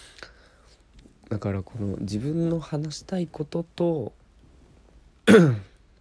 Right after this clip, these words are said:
かれるための工夫っていう、その、まあ、多少、いわゆる、まあ、無理するんだろうな。自分を曲げるというか、まあ、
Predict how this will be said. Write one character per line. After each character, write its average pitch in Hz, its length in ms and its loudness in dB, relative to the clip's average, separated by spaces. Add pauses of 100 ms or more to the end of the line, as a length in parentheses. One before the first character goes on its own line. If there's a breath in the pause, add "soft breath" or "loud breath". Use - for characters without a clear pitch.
(1160 loud breath)
か 131 140 0
れ 120 140 0
る 117 280 -2
た 123 160 -4
め 113 100 -2
の 113 120 -2
工 - 160 -4
夫 113 300 0
っ - 20 -6
て - 240 -8
い 98 240 -2
う、 98 140 -10 (760 loud breath)
そ - 160 -2
の、 120 60 2
ま 113 220 -2
あ、 - 40 -12
多 - 160 -4
少、 117 580 0 (640)
い 120 100 2
わ 135 100 0
ゆ 123 80 -2
る、 98 140 -6
ま 98 120 -8
あ、 98 40 -6
無 110 240 0
理 120 180 -2 (220)
す - 200 -14
る 98 120 -2
ん 92 260 -6 (280)
だ 95 120 -6
ろ - 180 -8
う - 60 -12
な。 123 240 -8 (720 soft breath)
自 - 180 -10
分 127 180 -2
を 143 40 -2
曲 127 220 -2
げ 131 140 2
る 175 120 -2
と - 140 -8
い 95 160 -4
う - 100 -8
か、 - 220 -12
ま 92 260 -8
あ、 127 40 -14